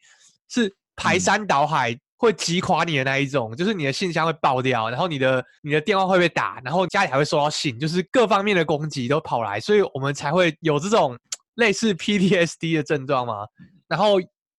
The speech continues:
Speaker 1: 也是有时候我们想要聊，但是又觉得，啊，先聊到这里就好吧的这种感觉。
Speaker 2: 对，就像现在这样子。
Speaker 1: 嗯。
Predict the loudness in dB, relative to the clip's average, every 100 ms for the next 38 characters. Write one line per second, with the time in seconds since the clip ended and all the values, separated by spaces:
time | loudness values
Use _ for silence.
0 | _ _ -16 -2 0 2 2 2 2 0
1 | 0 -2 0 2 2 2 0 0 0 0
2 | 2 2 2 -2 _ _ _ _ _ _
3 | _ -8 -6 -6 -6 -10 -12 _ _ -16
4 | -12 -4 0 2 4 4 4 2 2 0
5 | 0 0 -2 -2 -2 -2 -2 -2 -4 -6
6 | -12 -10 -12 -6 -2 -2 -2 -2 -2 -4
7 | -6 -8 -16 -18 _ -20 -20 -18 -8 -6